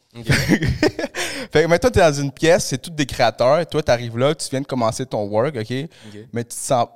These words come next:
Speaker 2: t'es créateur, tu fais du bon contenu, les gens aiment ça, tout ça, mais quand, quand t'arrives à la pièce, tu sens que tu fais pas partie de cette
Speaker 1: Oh.
Speaker 2: clique-là.
Speaker 1: Ah, j'ai senti ça plein de fois.
Speaker 2: Fait que c'est ça, le syndrome de
Speaker 1: Ouais.
Speaker 2: l'imposteur.
Speaker 1: Ben,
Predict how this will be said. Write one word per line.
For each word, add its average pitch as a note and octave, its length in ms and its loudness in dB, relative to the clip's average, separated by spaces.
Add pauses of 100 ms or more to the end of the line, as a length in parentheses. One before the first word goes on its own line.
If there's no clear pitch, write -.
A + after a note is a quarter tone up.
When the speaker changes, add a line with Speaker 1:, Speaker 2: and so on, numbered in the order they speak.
(200)
Speaker 2:
t'es B2 120 -2
créateur, A#2 680 2
tu - 140 -10
fais B2 100 -2
du G#2 180 -10
bon B2 200 0
contenu, A#2+ 420 -2
les A2 160 -2
gens A2+ 160 -2
aiment G#2+ 220 -4
ça, C3 260 -6
tout A2 160 -14
ça, C#3 200 -2
mais A#2 120 -2
quand, C#3+ 200 0 (200)
quand C#3+ 140 2
t'arrives C3+ 300 0
à B2+ 60 4
la A2 120 4
pièce, C#3 340 -4
tu - 80 -14
sens C3+ 220 0
que - 80 -20
tu - 100 -18
fais A#2+ 100 -8
pas G#2 140 0
partie B2 540 -4
de G#2+ 100 -6
cette G#2+ 220 -8
Speaker 1:
Oh. A#2+ 40 -12
Speaker 2:
clique-là. A2 520 -4 (340)
Speaker 1:
Ah, G2+ 160 -14
j'ai F#2+ 100 -20
senti - 240 -20
ça F#2+ 240 -14
plein G2 180 -20
de F#2 60 -20
fois. F#2+ 160 -20
Speaker 2:
Fait A2 140 0
que - 80 -8
c'est A#2 80 -4
ça, C3+ 140 4
le A#2 60 0
syndrome A2 260 -4
de A2 40 -2
Speaker 1:
Ouais. G#2 40 -2
Speaker 2:
l'imposteur. G#2 460 0
Speaker 1:
Ben, B2+ 120 -6